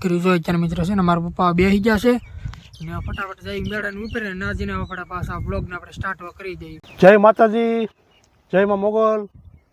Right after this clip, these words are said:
Speaker 2: રામ રામ બધા મારા ભાઈઓ ભાઈ બહેનોને. આજ અમુક અમુકની કોમેન્ટ આવેલી હતી, અમુક અમુકના ફોને આવેલા હતા કે, "તમે એક નાનો એવો વીડિયો વાર્તાનો પાછો બીજો ભાગ બનાવજો." તો આજ આપણે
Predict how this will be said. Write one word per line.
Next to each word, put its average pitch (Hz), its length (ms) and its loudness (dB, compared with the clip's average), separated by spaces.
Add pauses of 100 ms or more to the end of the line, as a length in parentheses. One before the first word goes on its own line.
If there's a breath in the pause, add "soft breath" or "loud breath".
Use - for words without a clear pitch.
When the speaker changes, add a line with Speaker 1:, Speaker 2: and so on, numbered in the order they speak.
(240)
Speaker 2:
રામ 185 240 2
રામ 214 160 -2
બધા 196 180 -2
મારા 185 180 -2
ભાઈઓ 175 260 -2
ભાઈ 185 140 -4
બહેનોને. 180 680 -4 (720 soft breath)
આજ 170 140 2
અમુક 190 200 0
અમુકની 190 280 -6
કોમેન્ટ 196 300 -4
આવેલી 202 220 0
હતી, 240 340 -8 (460)
અમુક 180 200 -4
અમુકના 190 300 -4
ફોને 202 280 -2
આવેલા 180 200 2
હતા 151 280 -6 (460 soft breath)
કે, 175 60 0
"તમે 180 180 0
એક 175 100 -8
નાનો 180 220 0
એવો 175 380 -2 (220)
વીડિયો 180 300 0
વાર્તાનો 175 300 2
પાછો 170 180 -4
બીજો 175 360 -4 (560)
ભાગ 156 140 0
બનાવજો." 175 560 -2 (460 soft breath)
તો 170 80 -4
આજ 170 100 2
આપણે 175 380 0